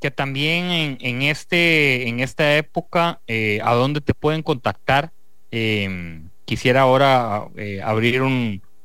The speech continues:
un momento el programa en estos minutos que nos restan para hablar un poco, eh, yo sé de, de, de unos temas, re-, más que todo el tema relacionado con la vuelta, pero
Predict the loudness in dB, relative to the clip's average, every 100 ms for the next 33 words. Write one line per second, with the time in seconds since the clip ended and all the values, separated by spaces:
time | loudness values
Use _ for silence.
0 | -10 -2 2 4 4 4 2 4 4 6
1 | 6 4 2 0 0 0 0 -2 -2 -4
2 | -4 -2 -2 0 0 0 0 2 2 0
3 | 0 -2 2 0 0 -6 -18 -4 2 4
4 | 2 2 2 4 4 4 2 2 2 4
5 | 4 2 -2 -8 -14 -10 0 4 4 2
6 | 2 2 2 0 0 0 0 4 4 4
7 | 2 4 4 2 2 2 0 0 0 2
8 | 4 4 4 2 2 2